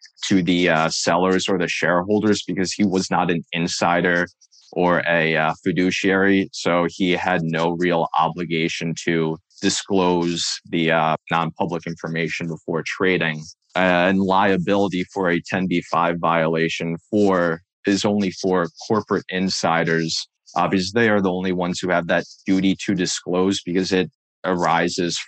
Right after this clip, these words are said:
from a relationship of trust and, uh, confidence between the parties of the transaction, that is the shareholders and whoever they're buying or selling the share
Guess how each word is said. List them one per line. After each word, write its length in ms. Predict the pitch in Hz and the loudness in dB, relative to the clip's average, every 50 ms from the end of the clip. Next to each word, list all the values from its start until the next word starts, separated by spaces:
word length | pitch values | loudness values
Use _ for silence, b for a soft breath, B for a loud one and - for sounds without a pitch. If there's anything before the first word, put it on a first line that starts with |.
| _ | _
from 380 | - 85 85 85 85 82 80 82 - b b b _ _ _ - | -2 0 2 2 0 0 -2 -4 -8 b b b _ _ _ -2
a 80 | 90 | 0
relationship 720 | 90 87 85 87 92 90 90 - - 95 - - - 90 82 - | 0 2 2 2 2 0 0 0 -2 -4 -6 -2 -2 -4 -2 -2
of 160 | 80 78 76 | -4 -4 -4
trust 560 | - - - - 98 87 90 90 - - - - | -6 -8 -4 0 0 2 2 0 -2 -6 -6 -6
and, 260 | 85 87 82 78 80 69 | -4 -2 0 0 0 0
uh, 240 | 64 76 76 76 78 - - | 0 2 0 0 -2 -4 -2
confidence 500 | - 90 87 87 - - - 87 85 - - | 0 0 0 0 -2 -4 -4 -2 -4 -4 -4
between 640 | - 87 - - - 90 85 85 82 82 80 76 78 - _ _ _ _ _ _ - | -6 -6 -6 -6 -4 -2 -2 0 0 -2 -4 -6 -8 -14 _ _ _ _ _ _ -6
the 140 | 90 90 - - | -6 -6 -4 -2
parties 360 | - 98 92 90 90 87 82 - | 0 2 2 2 2 0 0 -4
of 120 | 85 85 | -4 -2
the 140 | 82 80 78 | -2 -2 -2
transaction, 760 | - - - 80 80 82 80 82 80 80 80 - - 85 82 | -2 -2 -2 -2 -2 -2 -2 0 0 0 0 -2 -4 -4 -2
that 200 | 82 82 80 - | 0 0 0 2
is 280 | 82 82 82 80 - - | 0 0 0 -2 -4 -4
the 160 | - 87 80 78 | -2 0 0 0
shareholders 1040 | 78 - - - - 90 87 87 85 - 95 92 90 85 87 87 85 85 85 82 - - - - _ _ _ _ _ - | -2 -2 -2 0 0 2 2 2 2 0 0 0 0 0 0 0 0 0 0 -2 -4 -8 -10 -14 _ _ _ _ _ -6
and 340 | - 80 82 78 78 78 82 - | -2 0 0 0 0 -2 -2 -2
whoever 420 | - 98 92 82 82 80 85 82 82 | 0 0 2 2 2 2 2 0 2
they're 280 | 80 82 82 82 80 78 76 - - | 2 2 2 2 0 -2 -4 -4 -2
buying 380 | - 80 80 80 82 82 80 80 71 | 0 2 2 2 2 0 -2 -2 -4
or 120 | 73 80 | -4 -4
selling 600 | - - - - 82 82 85 82 78 78 80 82 80 | -4 -4 -2 0 0 2 2 0 0 -2 -2 -4 -4
the 160 | 78 82 80 78 - - _ _ _ - | -2 -2 -2 -2 -4 -8 _ _ _ -12
share 340 | - - 87 80 80 78 | -4 -2 0 0 0 0